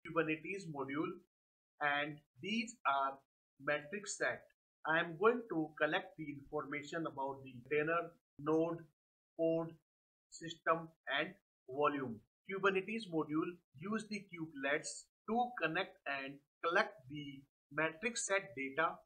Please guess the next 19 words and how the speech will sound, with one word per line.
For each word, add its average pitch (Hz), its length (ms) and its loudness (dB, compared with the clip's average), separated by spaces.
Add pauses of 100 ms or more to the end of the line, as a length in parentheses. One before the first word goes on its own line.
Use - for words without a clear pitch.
(420)
on 175 280 0 (100)
each 214 340 -4
node 156 360 2 (320)
in 165 100 -4
a 165 180 -2
cluster 151 540 2 (260)
by 156 120 8
using 175 640 -2
port 196 220 4 (100)
number 160 420 2 (380)
one 202 360 4
zero 156 380 0 (400)
two 226 260 0 (100)
five 175 220 4 (100)
five. 170 200 2 (580)
We 165 200 -2
are 165 220 6
using 180 320 -6
the 190 140 -10